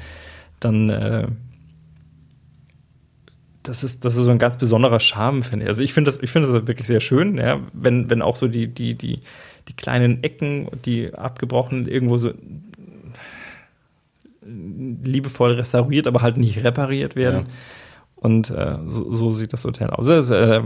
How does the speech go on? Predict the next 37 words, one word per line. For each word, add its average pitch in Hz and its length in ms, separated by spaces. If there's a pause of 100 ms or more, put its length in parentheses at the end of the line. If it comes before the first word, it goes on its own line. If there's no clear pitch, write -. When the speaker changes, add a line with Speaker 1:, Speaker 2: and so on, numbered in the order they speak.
Speaker 1:
da 107 120
vielleicht 110 240
noch 113 80
ein 110 60
bisschen 110 200
mehr, 107 100
es 117 100
ist, 117 160
ist - 160
vielleicht - 220
noch 120 80
ein 110 60
bisschen 110 200
mehr 110 80
runtergekommen. 113 580 (1000)
Ähm, 123 500 (840)
und 131 240
es - 180
geht 135 160
so 143 80
ein 127 60
bisschen 127 200
um 123 100
die 123 80
Geschichte 135 300
des 123 140
Hotels 131 460
und, 127 340
äh, 120 260
um 120 300
die, 117 240
ein 117 100
bisschen 120 380
um 120 200
die 117 120
Geschichte 117 400
von, 110 440